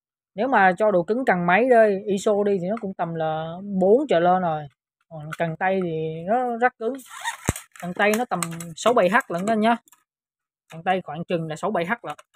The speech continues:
so với cần tay nhá. ISO khen bé. Rồi, ngọn một chấm hai ly, trọng lượng hai trăm hai mươi tám gram, thu gọn bảy mươi lăm phẩy năm xăng ti mét, mã mười sáu, giá là sáu trăm. Mười sáu, sáu trăm nghìn. Rồi, mười bảy.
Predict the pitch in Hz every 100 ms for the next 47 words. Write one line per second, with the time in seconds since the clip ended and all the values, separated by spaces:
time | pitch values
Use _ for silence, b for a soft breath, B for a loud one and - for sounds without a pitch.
0 | _ _ _ - 180 202 185 156 180 165
1 | _ 180 196 - _ 160 185 170 175 165
2 | 180 - _ _ _ _ _ _ - 180
3 | 175 - _ _ _ _ 175 170 240 202
4 | 220 269 240 214 220 220 214 151 151 160
5 | 185 190 202 185 185 185 180 202 202 190
6 | 180 - _ _ 196 196 143 156 160 143
7 | 175 185 175 151 160 170 190 180 180 220
8 | - _ 143 143 156 - 190 196 175 214
9 | 170 170 202 190 - _ _ _ _ _
10 | 151 135 175 190 196 180 170 160 - -
11 | - - - - _ _ _ _ - _
12 | - - _ _ 180 196 196 160 135